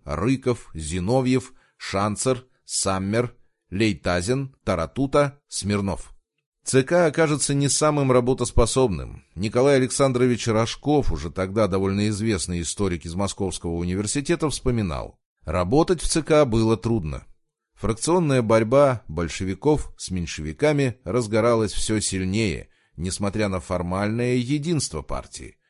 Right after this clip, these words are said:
и осложнялась еще более сильной и резкой борьбой между представителями польской социал-демократии и Бунда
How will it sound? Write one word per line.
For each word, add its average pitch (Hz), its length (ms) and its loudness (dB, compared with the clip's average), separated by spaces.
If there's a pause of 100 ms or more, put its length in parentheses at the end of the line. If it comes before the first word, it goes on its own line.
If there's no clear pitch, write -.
(180)
и 135 80 0
осложнялась 139 760 2
еще 131 420 2
более 131 380 4
сильной 135 500 -2
и 107 100 2
резкой 110 340 2
борьбой 95 460 0
между 107 280 -2
представителями 104 720 -2
польской 110 580 0
социал-демократии 131 1200 0 (260)
и 175 140 -2
Бунда 123 680 2